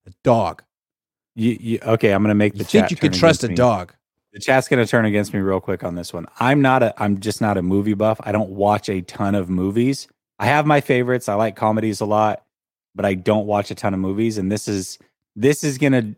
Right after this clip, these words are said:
Speaker 2: kind of show that I don't. I've never seen, wait for it, Scarface.
Speaker 1: It's a little overrated. It's iconic.
Speaker 2: Is it?
Speaker 1: So you'll see it and you'll be like, "Oh, that's where that's from. Oh, that's where that's from. Oh, that's where that's from." But it's, like, three hours long. It's like,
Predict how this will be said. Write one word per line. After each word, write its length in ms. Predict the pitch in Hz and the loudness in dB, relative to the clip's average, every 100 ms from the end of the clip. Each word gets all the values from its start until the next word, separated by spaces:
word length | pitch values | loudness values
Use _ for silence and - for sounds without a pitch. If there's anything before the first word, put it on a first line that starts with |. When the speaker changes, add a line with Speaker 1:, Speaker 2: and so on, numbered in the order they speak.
| - | -10
Speaker 2:
kind 260 | - 127 120 | -2 0 2
of 340 | 117 101 101 _ - | 2 2 -4 _ -16
show 380 | - - 120 131 | -2 2 4 4
that 140 | 135 | 2
I 100 | 135 | 2
don't. 300 | 143 147 - _ | 2 0 -2 _
I've 260 | 113 131 120 | -2 0 0
never 400 | 113 110 120 127 | 0 0 0 -2
seen, 500 | - 117 110 135 160 _ _ _ _ | -4 -4 -2 -4 -8 _ _ _ _
wait 200 | 90 107 | -8 -6
for 280 | - 117 123 | -4 0 0
it, 160 | 147 - _ _ _ _ _ _ | -2 -8 _ _ _ _ _ _
Scarface. 720 | - - 87 - 80 - - - _ _ _ _ _ _ _ _ _ _ _ _ _ _ _ _ _ _ _ _ _ | -8 -4 -4 -4 -10 -12 -16 -18 _ _ _ _ _ _ _ _ _ _ _ _ _ _ _ _ _ _ _ _ _
Speaker 1:
It's 140 | 151 135 | -10 -8
a 40 | |
little 160 | 104 90 | -8 -12
overrated. 420 | 90 87 87 90 - | -16 -18 -18 -10 -2
It's 120 | 175 | 2
iconic. 500 | 180 - 139 160 - 95 | 2 2 0 0 -6 -10
Speaker 2:
Is 100 | 90 | -10
it? 140 | 98 _ - | -10 _ -8
Speaker 1:
So 100 | 147 | -2
you'll 140 | 151 | -2
see 240 | - 147 147 | 0 2 2
it 20 | |
and 80 | 135 | 0
you'll 120 | 131 | -4
be 60 | |
like, 140 | 127 120 | -4 0
"Oh, 140 | 147 | 0
that's 180 | 135 143 | 0 -2
where 60 | 117 | -4
that's 160 | 107 | -8
from. 200 | - 90 | -10 -8
Oh, 120 | 110 131 | -2 0
that's 220 | 147 - | 0 -2
where 60 | |
that's 180 | 101 101 | -8 -10
from. 160 | 95 90 | -14 -4
Oh, 140 | 139 | 0
that's 180 | 143 151 | 2 0
where 60 | 107 | -4
that's 160 | 95 | -10
from." 260 | - 87 90 _ _ _ - | -12 -20 -20 _ _ _ -2
But 100 | 156 | 0
it's, 80 | |
like, 140 | 202 113 | 0 -2
three 340 | - 90 101 | -8 -10 -6
hours 280 | 98 98 95 | -6 -6 -8
long. 540 | 92 95 95 92 92 | -12 -12 -10 -12 -12
It's 220 | 90 - 90 | -14 -14 -14
like, 260 | 82 76 | -16 -18